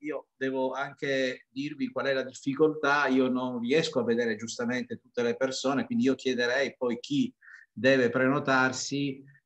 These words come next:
eh, di farlo. Non s-, non, non, io non vedo nessuno, quindi non saprei come darvi la parola,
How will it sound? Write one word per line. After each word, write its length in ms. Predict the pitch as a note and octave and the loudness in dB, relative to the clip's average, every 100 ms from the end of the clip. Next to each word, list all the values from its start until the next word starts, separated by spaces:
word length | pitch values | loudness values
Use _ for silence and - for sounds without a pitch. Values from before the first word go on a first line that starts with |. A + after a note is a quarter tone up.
| _ | _
eh, 920 | - A#2+ A#2 A2+ A2 A2 A2 A2 G#2 G#2 | -6 -2 -2 -2 -4 -4 -4 -4 -6 -10
di 220 | A#2+ A#2 | -6 -6
farlo. 800 | A#2 B2+ A#2+ B2 B2 C3 C3+ C3 | -2 2 4 4 4 4 4 2
Non 180 | A2+ A2 | -2 -6
s-, 180 | - B2 | -6 -6
non, 260 | B2 B2 A#2+ | -4 -4 -2
non, 360 | C3 C3 C3 - | 0 0 -2 -4
io 220 | B2+ D3 | -4 0
non 100 | C3+ | 2
vedo 240 | C3 B2+ | 2 2
nessuno, 380 | C3 C3 - C#3 | 0 0 0 -2
quindi 180 | A#2+ B2+ | 0 -2
non 160 | B2 | -2
saprei 480 | B2+ C3+ B2+ C3 B2 | -2 -2 0 0 0
come 380 | - C3+ B2+ A#2+ | 2 2 2 0
darvi 320 | B2 B2+ A#2+ | 0 -2 -2
la 160 | A#2 B2 | -2 -2
parola, 500 | C#3+ C3+ C#3 D3 | 0 0 2 2